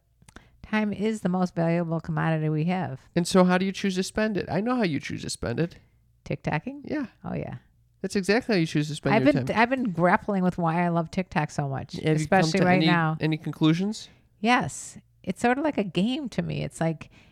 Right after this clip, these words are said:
Speaker 1: if I, if you never know which video, and I make a whole gamut of videos.
Speaker 2: I'm gonna set a timer for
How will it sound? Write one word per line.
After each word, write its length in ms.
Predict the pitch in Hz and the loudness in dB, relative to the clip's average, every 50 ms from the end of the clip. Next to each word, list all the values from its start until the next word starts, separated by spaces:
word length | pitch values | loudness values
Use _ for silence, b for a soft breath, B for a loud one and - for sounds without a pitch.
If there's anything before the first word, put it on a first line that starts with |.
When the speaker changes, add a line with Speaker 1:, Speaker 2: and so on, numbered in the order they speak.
| b b - - - | b b -20 -14 -8
Speaker 1:
if 220 | - 180 160 - | -6 -6 -2 0
I, 120 | 160 151 - - | -2 -2 -2 -4
if 220 | - 185 190 180 | -4 -4 0 2
you 120 | 208 202 | 2 2
never 280 | 202 202 208 240 262 285 | 4 4 4 2 2 2
know 180 | 254 220 202 196 | 2 4 4 4
which 600 | 190 175 160 165 185 214 - - - - - - - | 4 4 4 4 4 4 2 0 -4 -6 -6 -8 -10
video, 640 | 160 156 156 180 175 185 165 147 139 135 127 131 - - - - | -6 -2 0 0 0 2 0 0 0 0 -2 -6 -10 -14 -8 -2
and 120 | - 180 | 0 0
I 40 | 180 | 2
make 180 | 185 190 185 - | 2 2 0 0
a 80 | 160 | -2
whole 360 | 147 165 220 220 226 226 180 - | 0 2 2 2 2 2 0 -2
gamut 320 | - 180 196 185 175 165 151 | 0 2 2 2 2 2 0
of 80 | 147 | 0
videos. 420 | 135 147 143 139 139 123 - - - | 0 0 0 0 -2 -4 -4 0 2
Speaker 2:
I'm 180 | 156 180 214 247 | 4 4 4 4
gonna 180 | 277 247 208 | 2 2 0
set 260 | - - - 175 170 | 0 0 0 0 0
a 60 | 165 151 | 0 -2
timer 680 | - - 165 156 143 143 135 117 117 120 123 151 160 - _ _ _ _ - | -4 -4 0 0 2 2 0 0 -2 -2 -2 -2 -4 -8 _ _ _ _ -20
for 480 | - - - 156 147 143 139 127 - | -10 -2 2 4 6 8 6 6 4